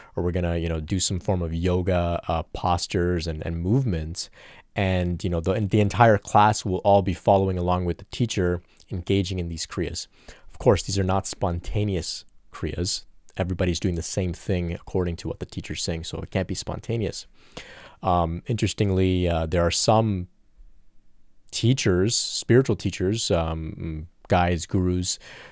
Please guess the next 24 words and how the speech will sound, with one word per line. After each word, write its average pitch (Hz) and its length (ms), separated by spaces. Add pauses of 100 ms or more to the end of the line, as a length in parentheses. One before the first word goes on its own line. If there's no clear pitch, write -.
who 107 220
may 98 520
hold 104 500
a, 101 40
a, 85 640
a 82 160
meeting, 92 800 (520)
uh, 80 460
with 82 180
many 87 420 (120)
different - 360
people 92 260
going 90 180
through 87 120
Kundalini 85 400
awakening, 82 640 (440)
and 98 140
they 95 200
all 104 280
may 95 520
go 92 160
into 85 160
spontaneous 101 800
kriyas, 80 480